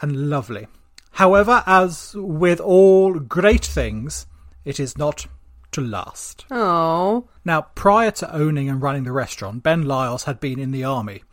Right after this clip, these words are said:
Speaker 1: At this time, so we presume he had probably fought in the, the Second World War, though I don't know whether in Europe or the Pacific.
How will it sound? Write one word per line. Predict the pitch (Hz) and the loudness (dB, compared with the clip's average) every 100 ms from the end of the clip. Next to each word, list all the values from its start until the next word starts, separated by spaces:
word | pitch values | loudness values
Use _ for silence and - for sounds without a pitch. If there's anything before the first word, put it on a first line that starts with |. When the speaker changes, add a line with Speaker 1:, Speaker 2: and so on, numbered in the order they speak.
| - | -6
Speaker 1:
At | 175 | 0
this | 214 - | 0 4
time, | 196 185 170 | 4 4 2
so | 175 | 2
we | 170 | 4
presume | 170 170 208 214 | 0 -4 -2 0
he | 160 | 0
had | 151 | -2
probably | - 185 165 143 | 0 0 0 -8
fought | - 170 139 139 | -2 -2 0 -4
in | 131 | -4
the, | 127 135 143 | -4 -6 -8
the | 143 | -6
Second | 156 143 131 | -6 -4 -6
World | 117 113 | -6 -8
War, | 127 101 | -10 -2
though | 165 | 2
I | 156 | 2
don't | 170 160 | 2 0
know | 147 | -2
whether | 139 147 147 | 0 -2 -2
in | 139 143 | -4 -2
Europe | 160 151 151 151 | 2 2 0 -4
or | 139 | -4
the | 131 | -4
Pacific. | - 139 131 - - | -6 -8 -8 -10 -16